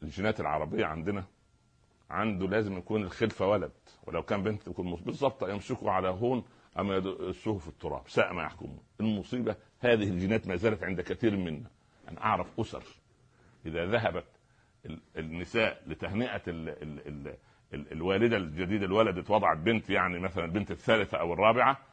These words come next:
وكانوا في مجلس عزاء: "اصبر يا بنتي، ان شاء الله ربنا يرزقك ان شاء الله بولي العهد، باذن الله ربنا يبعث لك الولد". الله، هم دول ايه، اموات يعني؟ من الاربعه دول ما شاء الله دول رزقهم واسع، رزقهن اوسع، و-،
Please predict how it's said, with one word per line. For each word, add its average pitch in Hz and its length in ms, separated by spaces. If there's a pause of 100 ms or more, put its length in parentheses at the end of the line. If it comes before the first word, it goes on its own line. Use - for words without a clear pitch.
(240)
وكانوا 113 320
في 110 120
مجلس 107 300
عزاء: 87 320 (500)
"اصبر 143 320
يا 135 100
بنتي، 127 320
ان 107 60
شاء 285 200
الله 294 160
ربنا 220 320
يرزقك 147 480
ان 107 60
شاء - 200
الله 92 160
بولي 82 280
العهد، 78 200 (140)
باذن - 280
الله 123 220
ربنا 120 280
يبعث 101 280
لك 85 140
الولد". 82 300 (540)
الله، 69 140 (360)
هم 80 140
دول 107 160
ايه، 117 220
اموات 110 340
يعني؟ 127 260
من 107 100
الاربعه 110 500
دول 123 160
ما 120 80
شاء - 180
الله 123 240 (240)
دول 107 180
رزقهم 95 480
واسع، 98 460
رزقهن 90 560
اوسع، 90 500 (300)
و-، 90 280